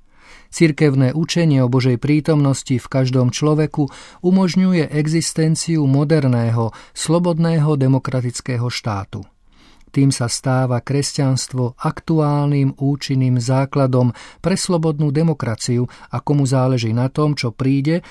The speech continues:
ten si musí vážiť aj to, čo predchádzalo. Odborník na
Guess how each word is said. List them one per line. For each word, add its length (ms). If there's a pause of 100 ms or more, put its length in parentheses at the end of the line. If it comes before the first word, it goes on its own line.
(120)
ten 240
si 160
musí 320
vážiť 480
aj 140 (100)
to, 160
čo 200
predchádzalo. 840 (880)
Odborník 720
na 100